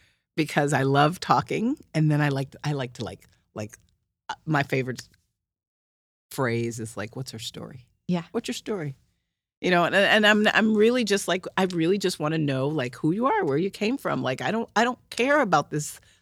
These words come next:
Speaker 1: little stuff we're talking about over the cheese.
Speaker 2: Yeah.
Speaker 1: I don't.
Speaker 2: No. You, you could, uh, in German, you say, "Du kannst mich damit jagen," which means, like, you could chase me with that. Like, I
Speaker 1: Ugh.
Speaker 2: do not want it near
Speaker 1: Please.
Speaker 2: me.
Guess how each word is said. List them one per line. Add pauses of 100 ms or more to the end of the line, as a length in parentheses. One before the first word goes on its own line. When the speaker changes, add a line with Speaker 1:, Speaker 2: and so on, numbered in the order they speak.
Speaker 1:
little
stuff
we're
talking
about
over
the
cheese.
Speaker 2:
Yeah.
Speaker 1:
I
don't. (200)
Speaker 2:
No. (680)
You,
you
could, (180)
uh, (140)
in
German,
you
say,
"Du
kannst
mich
damit
jagen,"
which
means,
like,
you
could
chase
me
with
that.
Like,
I
Speaker 1:
Ugh.
Speaker 2:
do
not
want
it
near
Speaker 1:
Please.
Speaker 2:
me.